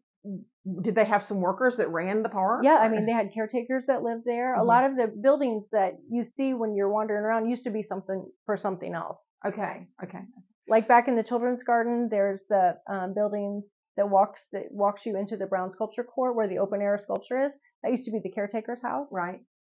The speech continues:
Speaker 1: But you, there is still a, a caretaker that lives on
Speaker 2: There is. Mike Ammon still lives
Speaker 1: Yeah.
Speaker 2: on property.
Speaker 1: Yeah,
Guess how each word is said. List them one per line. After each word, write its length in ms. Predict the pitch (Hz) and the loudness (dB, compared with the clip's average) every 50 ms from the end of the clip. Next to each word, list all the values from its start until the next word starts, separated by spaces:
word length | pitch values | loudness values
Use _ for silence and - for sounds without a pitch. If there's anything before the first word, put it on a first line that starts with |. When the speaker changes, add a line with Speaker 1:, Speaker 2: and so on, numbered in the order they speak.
| _ _ _ _ _ - | _ _ _ _ _ -2
Speaker 1:
But 120 | 233 240 | 0 4
you, 200 | 247 247 262 226 | 4 4 4 4
there 160 | 254 254 247 | 6 6 6
is 100 | 233 233 | 6 4
still 200 | - 269 262 247 | 6 6 6 8
a, 80 | 240 214 208 - | 6 6 2 -2
a 140 | - 196 175 | -2 -4 -2
caretaker 640 | - - 220 214 214 214 170 - - 185 175 196 - - | 0 0 0 2 2 2 0 0 0 -4 -4 -4 -4 -2
that 120 | 202 180 190 | -2 0 0
lives 240 | 196 185 180 185 - - | 0 -2 -2 -6 -10 -8
on 380 | 185 180 170 170 170 180 190 - _ - | -6 -6 -6 -6 -8 -8 -12 -10 _ 0
Speaker 2:
There 240 | 220 220 196 - 139 | 2 4 4 2 0
is. 60 | 156 - | -4 -6
Mike 200 | 196 190 196 196 | -6 -6 -4 -4
Ammon 320 | 202 190 185 180 175 175 175 | -4 -4 -4 -4 -6 -8 -8
still 200 | - - 190 190 | -4 -2 -2 0
lives 140 | 190 190 190 | 0 -2 -4
Speaker 1:
Yeah. 20 | 185 | -6
Speaker 2:
on 60 | 190 | -6
property. 380 | 185 - - - - - 214 185 | -6 -6 -6 -6 -8 -8 -8 -4
Speaker 1:
Yeah, 300 | 196 220 202 180 165 - | 0 0 2 0 0 -4